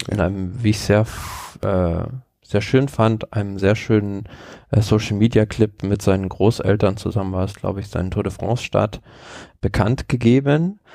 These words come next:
Speaker 1: Und, ähm, zum anderen bei Lipowitz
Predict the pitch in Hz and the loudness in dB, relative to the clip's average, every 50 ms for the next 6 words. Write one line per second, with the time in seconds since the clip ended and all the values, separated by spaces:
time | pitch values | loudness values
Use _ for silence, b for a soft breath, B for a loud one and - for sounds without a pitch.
0 | B B B B B _ _ - 113 107 104 104 101 104 104 104 104 104 101 101 | B B B B B _ _ -4 -2 0 0 0 0 0 0 0 -2 -2 -4 -6
1 | 98 101 101 98 - - - - 101 98 98 98 98 98 95 95 - - 104 92 | -8 -10 -14 -16 -14 -10 -6 -4 -2 0 0 -2 -2 -4 -10 -8 -6 -4 -4 -2
2 | - - 104 117 127 123 113 104 98 98 98 98 95 95 92 - - 110 107 - | 0 2 4 4 4 2 2 0 0 2 2 2 2 2 2 2 0 0 2 2
3 | 139 120 120 127 131 - - - - - - | 2 2 4 2 0 -2 -4 -16 -16 -18 -18